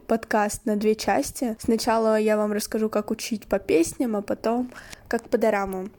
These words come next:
Стоит сказать, что это относится к тем, кто уже свободно может читать, понимать, переводить слова,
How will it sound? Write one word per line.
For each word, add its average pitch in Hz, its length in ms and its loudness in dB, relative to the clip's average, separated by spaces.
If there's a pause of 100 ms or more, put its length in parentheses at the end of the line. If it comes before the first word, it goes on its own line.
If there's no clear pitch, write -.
Стоит 285 320 4
сказать, 254 480 2
что 240 460 4
это 240 260 4
относится 247 420 0
к - 120 -8
тем, 269 320 0
кто 240 360 4
уже 233 300 4
свободно 226 720 2
может 214 420 2
читать, 226 720 -2
понимать, 233 760 2
переводить 240 640 4
слова, 226 840 2